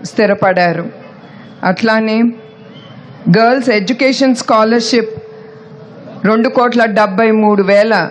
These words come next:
రూపాయలు ఖర్చు పెట్టింది ఎన్టీఆర్ ట్రస్ట్. అట్లానే ఇప్పుడు ఫ్రీ డిఎస్సి కోచింగ్ సెంటర్ ప్రారంభించాము.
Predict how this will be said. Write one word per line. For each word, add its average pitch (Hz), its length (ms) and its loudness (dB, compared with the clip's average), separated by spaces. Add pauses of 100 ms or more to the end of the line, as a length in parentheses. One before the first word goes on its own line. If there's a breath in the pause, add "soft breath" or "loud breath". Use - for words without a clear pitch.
(100)
రూపాయలు 202 680 0 (560)
ఖర్చు 190 280 0
పెట్టింది 220 480 0
ఎన్టీఆర్ 180 580 0
ట్రస్ట్. - 580 -6 (880 loud breath)
అట్లానే 208 640 -2 (540)
ఇప్పుడు 185 440 0 (340)
ఫ్రీ 214 460 0 (1120)
డిఎస్సి 226 520 2
కోచింగ్ 214 680 -2 (300)
సెంటర్ 214 500 0
ప్రారంభించాము. 226 1120 0